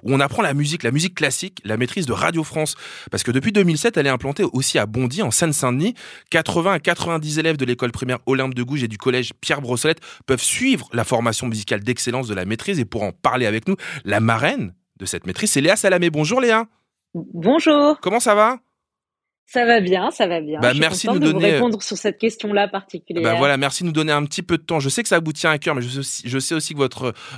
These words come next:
Speaker 1: euh, emploi du temps est très chargé. Qu'est-ce qui vous
Speaker 2: Et
Speaker 1: a
Speaker 2: ça
Speaker 1: touché, euh, aussi personnellement pour que, euh, vous acceptiez d'en être la marraine de cette maîtrise ?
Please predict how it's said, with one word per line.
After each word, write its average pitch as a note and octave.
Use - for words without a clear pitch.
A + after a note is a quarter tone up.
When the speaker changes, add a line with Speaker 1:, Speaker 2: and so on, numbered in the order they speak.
Speaker 1:
euh, A2
emploi D#3
du D3+
temps D#3+
est G#2+
très -
chargé. F3+
Qu'est-ce D4
qui -
vous F#3
Speaker 2:
Et F#3
Speaker 1:
a A3
Speaker 2:
ça G#3+
Speaker 1:
touché, A3
euh, D#3+
aussi E3+
personnellement F#3+
pour D3+
que, F3
euh, D3+
vous A#2+
acceptiez F#3
d'en D3+
être D3
la B2+
marraine C#3
de A2
cette B2+
maîtrise ? C3+